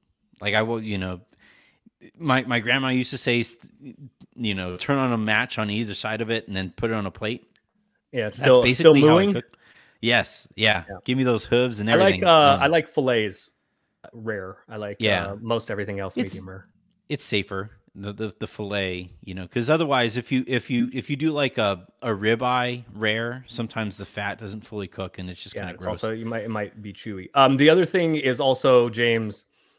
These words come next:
Speaker 2: it's, this is less of a thing with, with sous vide, but, um,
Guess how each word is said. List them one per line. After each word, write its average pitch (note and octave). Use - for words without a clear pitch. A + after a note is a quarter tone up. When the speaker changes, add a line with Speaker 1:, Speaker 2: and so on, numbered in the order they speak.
Speaker 2:
it's, D#3
this D3
is A#2+
less B2+
of C#3+
a C3
thing C#3+
with, B2+
with A#2
sous A#2
vide, D3
but, A2
um, G#2+